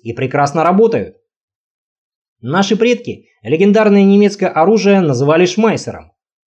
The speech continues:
и для них это был автомат. В эти самые автоматы вставляли не только магазины, но и рожки. Спустя много лет, благодаря массовому распространению сетевых технологий, новые диковинные эксперты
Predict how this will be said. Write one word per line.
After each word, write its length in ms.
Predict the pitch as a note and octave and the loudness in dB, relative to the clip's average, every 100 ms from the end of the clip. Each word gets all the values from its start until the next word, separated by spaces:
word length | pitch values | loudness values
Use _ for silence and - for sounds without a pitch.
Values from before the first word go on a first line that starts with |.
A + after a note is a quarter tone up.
| _ | _
и 140 | - A2 | -16 -8
для 140 | D3 | -2
них 180 | G#3+ D4 | -2 0
это 160 | A#3 G3 | -2 0
был 200 | A3 A3 | 0 0
автомат. 580 | B3 - G3 C3 - _ _ _ _ _ _ _ _ _ _ | -4 -2 -2 -2 -8 _ _ _ _ _ _ _ _ _ _
В 100 | - | -2
эти 200 | A3 C#4 | -2 -2
самые 340 | - C#4 C4 | -4 -2 0
автоматы 600 | B3+ F#3 - A3+ C4 C4 | -2 -6 -2 -2 -2 -4
вставляли 480 | G#2 - D#3 G#3 G#3+ | -10 -4 0 2 2
не 140 | G3+ A3 | 2 0
только 300 | C4+ B3 C#3+ | -2 -4 -2
магазины, 640 | D3+ E3 D3+ A2+ E2+ _ _ | 0 -2 -2 -6 -10 _ _
но 200 | G2 A#2+ | -10 -2
и 60 | E3 | 0
рожки. 640 | G#3+ A#3+ - C#3 B2 _ _ _ _ _ _ _ _ _ _ _ | 0 -2 -6 -12 -12 _ _ _ _ _ _ _ _ _ _ _
Спустя 420 | - - G#3+ C#4 | -8 -4 -2 0
много 280 | C4 C4 A#3+ | 0 2 2
лет, 220 | B3+ A#3+ | 2 0
благодаря 440 | C3 D#3+ F3+ G3+ F#3+ | 0 2 2 2 2
массовому 640 | F#3+ G3+ - D#3 D#3 D3+ | 2 0 -2 0 2 0
распространению 800 | D3+ D#3+ D#3+ E3 D#3 F3+ G3+ E3+ | 0 -2 -2 -6 -2 0 2 0
сетевых 420 | D3 D#3 F3 F3+ | -4 -4 0 0
технологий, 800 | - C#3+ D#3 E3+ G#3+ B2+ F2 _ _ _ - | 0 -6 -2 0 0 -2 -12 _ _ _ -6
новые 380 | C#3+ B3 A3+ | 0 2 2
диковинные 720 | F3+ G3+ A3+ A3 G#3+ G#3 G#3 F#3 | 0 0 0 2 4 2 0 -4
эксперты 640 | - A#3+ B3 A#3 G2 - | -4 -2 -2 -2 -10 -12